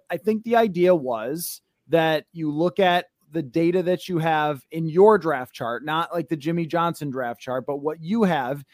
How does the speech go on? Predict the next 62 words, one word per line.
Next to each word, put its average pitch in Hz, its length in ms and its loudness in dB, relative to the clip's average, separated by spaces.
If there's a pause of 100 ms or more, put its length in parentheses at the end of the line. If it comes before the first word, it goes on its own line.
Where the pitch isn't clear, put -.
(180)
in 160 160 -4
front 156 260 -2
of 135 120 -8
you 139 340 -4
and 156 160 -8
say, 160 420 2 (120)
"All 196 100 4
right, 175 280 4 (420)
we 175 200 0
need 233 220 2
multiple 190 480 2
players 185 480 0
in 160 100 -6
the 156 60 -4
secondary. 143 720 -2
We're 139 160 -4
going 165 260 -2
to 151 80 -10
draft 170 380 0
them 160 160 -2
at 139 80 -8
the 147 40 -8
back 151 320 -2
end 147 200 -6
of 127 100 -12
this 131 180 -12
round 139 280 -4
and 135 100 -8
then 135 100 -6
in 131 100 -6
the 127 60 -6
second 208 380 0
round, 147 420 -2 (320)
rather 180 480 4
than 165 220 -2
take 165 240 -4
a 151 60 -2
swing 240 400 -2
at 180 100 -4
one 170 240 0
player 165 380 4
that 151 160 -4
if 147 80 -6
that 160 200 0
player 156 260 0
doesn't 143 280 -4
work 131 240 -6
out, 190 340 4 (280)
then 165 120 2
it's 160 140 -4
a 160 60 -2
huge 151 400 -6
L 196 180 4
for 175 200 0
us." 151 160 -2
And 190 80 0
if 175 100 -8
you 196 80 -4
look 285 180 -4
at 247 80 -8
the 190 80 -2
Vikings, 170 420 -2